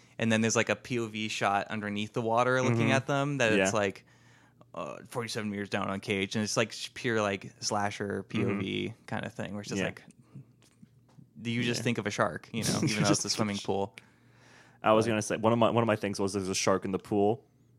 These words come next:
Speaker 2: because I just keep seeing that as people's most irrational fear on Hinge, apparently.
Speaker 1: Oh, yeah, I think you're saying this the other day.
Speaker 2: Yeah, everyone thinks there's a shark in their pool.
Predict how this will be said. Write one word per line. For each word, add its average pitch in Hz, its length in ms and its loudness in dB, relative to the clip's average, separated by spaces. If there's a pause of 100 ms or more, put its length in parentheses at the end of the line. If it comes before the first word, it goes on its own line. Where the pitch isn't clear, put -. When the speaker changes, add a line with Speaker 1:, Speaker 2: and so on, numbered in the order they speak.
Speaker 2:
because 101 320 0
I 101 100 4
just 101 200 -4
keep 107 220 -2
seeing 95 300 0
that 90 160 4
as 87 160 -2
people's 95 400 -6
most 92 280 -4
irrational 90 420 -2
fear 90 340 -2
on 85 160 -2
Hinge, 95 320 -6
apparently. 113 640 -4
Speaker 1:
Oh, 123 160 6
yeah, 135 260 6
I 113 60 6
think 139 160 -2
you're 147 100 -4
saying 113 280 -2
this 104 160 -4
the 107 100 -4
other 101 100 -2
day. 107 100 2
Speaker 2:
Yeah, 98 220 8
everyone 117 400 6
thinks 107 260 0
there's 101 180 2
a 95 60 -2
shark 101 300 4
in 104 80 -2
their 82 100 -2
pool. 80 360 -6